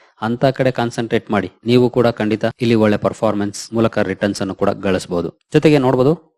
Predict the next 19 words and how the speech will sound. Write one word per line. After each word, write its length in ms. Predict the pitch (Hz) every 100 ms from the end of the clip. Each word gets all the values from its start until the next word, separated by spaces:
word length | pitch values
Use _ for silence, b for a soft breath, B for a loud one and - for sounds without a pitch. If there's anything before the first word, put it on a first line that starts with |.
| -
momentum 440 | 123 147 151 151
plays, 420 | 135 120 95 - _ -
stick 200 | - 175 - -
to 60 | 190
leaders, 560 | 151 143 143 117 - - 113
avoid 260 | 120 117
the 80 | 113
rest. 400 | 101 90 - -
ಮಾರ್ಕೆಟ್ 680 | 107 101 110 - - 147 -
ಲೀಡರ್ 420 | 117 131 151 156
ಕಂಪನಿಗಳೇನಿದಾವೆ 960 | - 143 135 139 135 135 135 135 123 131 - -
ಅವುಗಳ 380 | 117 147 147
ಕಡೆ 340 | 147 147 143 143
ಗಮನ 280 | 117 120 120
ಕೊಡಿ 240 | 117 110 107
ಅಂತ 180 | 110
ಹೇಳ್ತಾರೆ 320 | 107 98 95 90
ಇವರು. 120 | 87 - -
ಹೆಚ್ಚಿನದಾಗಿ 640 | 117 - 110 95 87 87